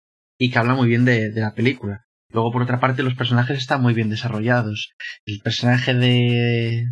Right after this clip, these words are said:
de Gloria, de Anne Hathaway, eh, a, a, a mí me tiene conquist-, conquistado porque, porque está muy bien escrito,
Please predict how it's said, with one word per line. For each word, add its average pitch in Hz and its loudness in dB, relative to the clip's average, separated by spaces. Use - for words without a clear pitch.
de 120 0
Gloria, 123 2
de 117 -2
Anne 123 0
Hathaway, 139 -4
eh, 107 -2
a, 113 -4
a, - -2
a - -4
mí 123 2
me 135 0
tiene 135 -2
conquist-, 113 -6
conquistado 113 -2
porque, 110 0
porque 110 -8
está 123 -2
muy 127 2
bien 127 4
escrito, 135 -2